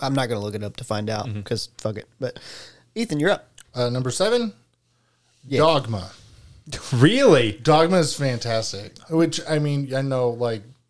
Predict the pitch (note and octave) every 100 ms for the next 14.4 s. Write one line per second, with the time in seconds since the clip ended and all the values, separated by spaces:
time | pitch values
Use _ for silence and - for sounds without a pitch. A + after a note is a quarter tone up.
0 | _ _ _ _ _ C#3 B2+ A#2+ G#2+ F#2+
1 | _ - A#2 G#2+ - G2+ F#2 G2 G#2 G2
2 | F#2 E2+ G#2+ A#2 A2 G2+ G#2+ G2+ G2+ F#2+
3 | G2 - - F#3 F#3 B2+ A2+ A2+ A2+ -
4 | - - - - - - A2+ G#2+ F#3 G#2+
5 | A2 - G#2+ - - - D3 A#2+ A2+ G#2+
6 | A2+ - - - C#3 C3 A#2 A2+ - B2
7 | A2 - F#2 F#2+ G2 G2+ G#2+ A#2 A#2+ D3
8 | A#2 G#2+ G2+ G2+ - - - - - D4
9 | C#4+ C#4+ - - C4 - C3 F3 B2+ G#2+
10 | B2 A2+ A2+ A2 G#2 - A#2+ A2 A#2+ B2
11 | G#2+ G#2+ G#2 - - B2 C3 C3 C3 A#2
12 | G#2 G#2 G#2 G#2 - - A2+ A2 A#2 A#2
13 | A2 A2 G#2+ A2+ A2+ A2+ A2 A2 G#2+ A2
14 | - A2 G#2+ G#2+